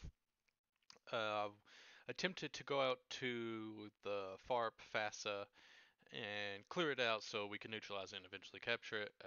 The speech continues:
as it was the, it was nearing the end of this match and we was currently winning the war. But, um, this video actually has a surprising end to it, very tragic, and I'll let you guys watch it to figure out why that was.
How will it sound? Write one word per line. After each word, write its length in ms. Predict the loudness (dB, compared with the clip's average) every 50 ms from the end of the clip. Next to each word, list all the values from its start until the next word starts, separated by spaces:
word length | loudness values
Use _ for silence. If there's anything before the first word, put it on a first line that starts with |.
| -8 -8
as 140 | -8 -6 -8
it 100 | -6 -6
was 220 | -6 -6 -8 -8 -8 -8
the, 60 | -6 -6 -6 -6 -6 -6 -6 -8 -8 -10 -12 -18 -18 -8
it 60 | -6 -6
was 140 | -4 -2
nearing 260 | 0 0 2 2 0 0
the 180 | -2 -4 -4
end 120 | -4 -6 -4
of 40 |
this 200 | -4 -4 -4 -4
match 260 | -6 -6 -6 -6 -6 -8
and 100 | -10 -12
we 140 | -12 -12
was 220 | -10 -8 -8 -8 -8 -10 _ _
currently 320 | 0 2 2 2 0 -2 -6 -8
winning 220 | -8 -8 -10 -10 -12
the 80 | -14
war. 100 | -16 -16 -18 -18 _ -20 -18 -18 -18 -18 -18 -20 -20 -20 -20 -20 _ _ _ _ _
But, 160 | 2 4 6
um, 460 | 6 6 6 6 4 2 0 -2 -8 -16 _ _ _ _ -4
this 140 | -4 -4 -2
video 240 | -2 0 2 4 4
actually 340 | 2 2 0 -2 -4 0 0
has 140 | 2 2
a 300 | 4 2 2 2 0 -2 -2
surprising 680 | -4 -6 -6 -8 -6 -2 0 2 2 2 0 -4 -6 -4 -2
end 200 | -2 -2 -2 -2
to 160 | 0 2 2
it, 140 | 2 2 2 2
very 220 | 2 2 2 2
tragic, 420 | 0 2 2 2 2 2 -2 -6 -8 _ -8 -8 -8 -8 -12 -18 -18 -20 -20 -20 -20 _ _ -6 -2
and 240 | 2 2 2 2 2
I'll 140 | 0 0 0
let 180 | 0 0 0
you 80 | -2 -2
guys 340 | 0 0 0 0 0 -2 -4
watch 360 | -2 -2 -2 -2 -2 -2 -2
it 120 | -2 -2 -4 _ _ _ -8
to 460 | -4 -4 -2 -2 -2 -4 -6 -8 -10 -8 -6
figure 200 | -4 2 4 4
out 100 | 4 6
why 120 | 4 2 4
that 220 | 4 2 2 2 2
was. 440 | 0 2 2 2 2 0 -2 -4